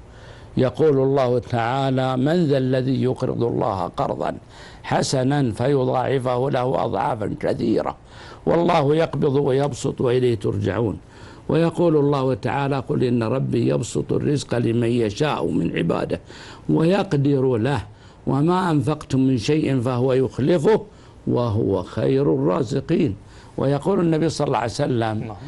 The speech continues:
Speaker 2: صل.
Speaker 1: "ما نقصت صدقة من مال". وعندنا يا إخواني ثلاثة قوانين من رب العالمين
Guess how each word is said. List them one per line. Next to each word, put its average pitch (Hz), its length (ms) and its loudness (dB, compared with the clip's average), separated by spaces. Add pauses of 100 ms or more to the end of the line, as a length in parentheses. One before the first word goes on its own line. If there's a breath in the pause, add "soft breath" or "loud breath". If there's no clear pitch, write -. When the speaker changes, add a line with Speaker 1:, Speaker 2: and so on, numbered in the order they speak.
Speaker 2:
صل. - 140 -2
Speaker 1:
"ما 160 280 2
نقصت 143 600 0
صدقة 120 580 -2
من 95 360 0
مال". 107 220 0 (680 loud breath)
وعندنا 147 440 2
يا 131 160 -2
إخواني 123 500 0
ثلاثة 123 640 0
قوانين 123 760 0 (540 loud breath)
من 123 80 2
رب 127 440 2
العالمين 95 720 0